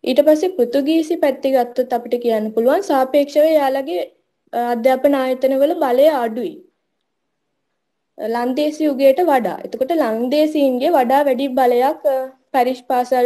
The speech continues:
පිහිටුවීමත් එක්ක වඩා වැඩි බලයක් ලන්දේසි පාසල් වලට ලැබිලා තියෙනවා කියලා තියෙනවා, කියන්න පුළුවන්. ඊළඟට පෘතුගීසි පැත්තේ ගත්තොත් සාපේක්ෂව අඩු ජන ප්‍රමාණයක් තමයි ඒගොල්ලොත් එක්ක එක් රැස් වෙලා තින්නේ. ඒ කියන්නේ ඉංග්‍රීසි මාධ්‍ය කියන එක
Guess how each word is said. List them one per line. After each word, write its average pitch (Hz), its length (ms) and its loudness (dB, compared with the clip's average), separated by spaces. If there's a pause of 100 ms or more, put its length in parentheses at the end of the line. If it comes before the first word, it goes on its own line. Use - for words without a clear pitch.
(140)
පිහිටුවීමත් 233 800 -4
එක්ක 214 240 -2 (680)
වඩා 254 280 4
වැඩි 254 220 0
බලයක් 254 400 0
ලන්දේසි 254 540 -2
පාසල් 233 480 -2
වලට 220 320 0 (640)
ලැබිලා 247 360 0
තියෙනවා 233 400 -2
කියලා 208 280 -4
තියෙනවා, 196 400 -4
කියන්න 214 320 2
පුළුවන්. 208 420 4
ඊළඟට 262 380 4
පෘතුගීසි 302 580 0
පැත්තේ 254 340 0
ගත්තොත් 208 460 -2 (180)
සාපේක්ෂව 277 720 6
අඩු 269 260 2
ජන 311 280 0
ප්‍රමාණයක් 277 680 0
තමයි 269 360 -2
ඒගොල්ලොත් 277 460 -2
එක්ක 277 140 -2
එක් 277 160 0
රැස් 247 220 -6
වෙලා 247 260 2
තින්නේ. 254 340 -8
ඒ 311 40 -8
කියන්නේ 294 280 -2
ඉංග්‍රීසි 269 420 -8
මාධ්‍ය 277 440 0
කියන 262 260 2
එක 247 160 0